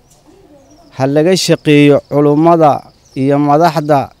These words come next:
iyo siyaasiyiinta dhammaantooda nabadgelyada ha ka shaqeeyaan. Dadka madaxdana baaq baan u diraynaa. Baaqa aan u diraynaa waxaa weeye, dadkaa kacay, waxa ay la kaceen ha laga jawaabo.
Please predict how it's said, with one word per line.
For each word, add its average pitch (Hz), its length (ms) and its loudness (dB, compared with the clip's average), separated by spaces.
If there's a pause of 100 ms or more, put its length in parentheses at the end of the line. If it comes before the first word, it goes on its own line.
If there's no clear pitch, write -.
iyo 139 160 -4
siyaasiyiinta 151 760 -2
dhammaantooda 151 580 2
nabadgelyada 143 580 0
ha 139 80 -4
ka 151 120 -6
shaqeeyaan. 135 560 -2 (1200)
Dadka 180 300 -2
madaxdana 175 480 0
baaq 165 300 2
baan 151 160 2
u 143 80 -2
diraynaa. 113 440 0 (480)
Baaqa 165 360 0
aan 165 240 0
u - 40 0
diraynaa 165 400 2
waxaa 160 280 0
weeye, 139 260 0 (340)
dadkaa 156 480 -2
kacay, 143 380 -4 (1800)
waxa 175 260 -4 (140)
ay 156 100 4
la 170 160 0
kaceen 165 520 0
ha 147 100 0
laga 151 260 0
jawaabo. 147 640 2